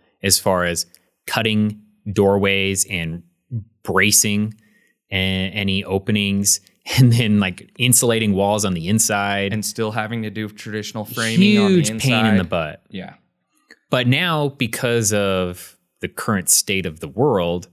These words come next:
Speaker 1: these containers are more expensive, right?
Speaker 2: Right.
Speaker 1: I had read that over three hundred thousand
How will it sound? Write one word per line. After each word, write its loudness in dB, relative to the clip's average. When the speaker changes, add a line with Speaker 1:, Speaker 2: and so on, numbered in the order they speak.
Speaker 1:
these 2
containers -2
are -2
more -2
expensive, -8
right? -4
Speaker 2:
Right. -4
Speaker 1:
I 2
had 2
read -2
that -4
over 4
three -2
hundred -4
thousand -4